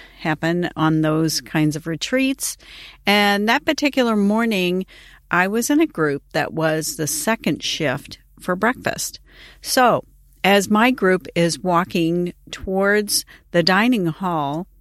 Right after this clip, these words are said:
we happen to say to the group leaving the dining hall, "Hey,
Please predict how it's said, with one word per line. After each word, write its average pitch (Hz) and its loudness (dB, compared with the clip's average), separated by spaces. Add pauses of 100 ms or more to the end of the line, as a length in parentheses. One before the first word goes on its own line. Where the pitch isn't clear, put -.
(360)
we 190 0
happen 180 0
to 180 -6
say 226 0
to 220 -6
the 175 -4
group 170 -4 (260)
leaving 196 2 (140)
the 160 -2
dining 156 0
hall, 160 -4 (380)
"Hey, 247 -2